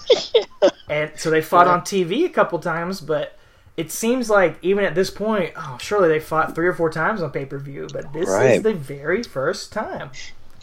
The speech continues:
Speaker 1: Wow, that's crazy! I didn't even think about that when we were doing this, so that's weird. Yeah, you just kinda take it for granted that because of their history, they've, they've appeared on pay-per-view before, but they
Speaker 2: Yeah.
Speaker 1: haven't, so really cool.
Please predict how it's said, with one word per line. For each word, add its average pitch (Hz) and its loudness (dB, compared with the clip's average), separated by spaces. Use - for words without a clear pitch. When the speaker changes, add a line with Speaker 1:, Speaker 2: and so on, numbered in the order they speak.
Speaker 1:
Wow, 95 6
that's 110 -2
crazy! 107 2
I 110 4
didn't 127 2
even 117 -2
think 131 -2
about 90 2
that 90 0
when 90 -8
we 90 -6
were 87 -6
doing 90 -2
this, 80 -4
so 82 -2
that's 104 -4
weird. 107 2
Yeah, 101 6
you 101 8
just 101 -4
kinda 117 4
take 107 4
it 90 -6
for 87 -8
granted 92 -2
that - -6
because 101 0
of 90 -8
their 90 2
history, 101 2
they've, 87 0
they've 95 0
appeared 92 2
on 90 -2
pay-per-view 131 4
before, 170 2
but 82 6
they 107 8
Speaker 2:
Yeah. 131 6
Speaker 1:
haven't, 131 0
so 87 -4
really 110 -6
cool. - 4